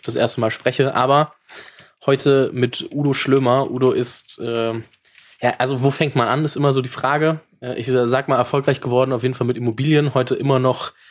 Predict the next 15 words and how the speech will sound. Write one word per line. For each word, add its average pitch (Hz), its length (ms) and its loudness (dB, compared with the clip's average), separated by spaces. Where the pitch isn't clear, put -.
viel - 220 0
mit 151 100 2
Immobilien 131 380 4
am 120 160 0
Hut, 147 240 -2
aber 120 200 0
auch, - 300 -4
äh, 120 400 -2
Gründer 123 280 0
der 117 100 -2
Factory 123 320 0
Berlin, 139 400 2
ähm, 113 200 -8
einer 113 280 -2
der, 110 400 2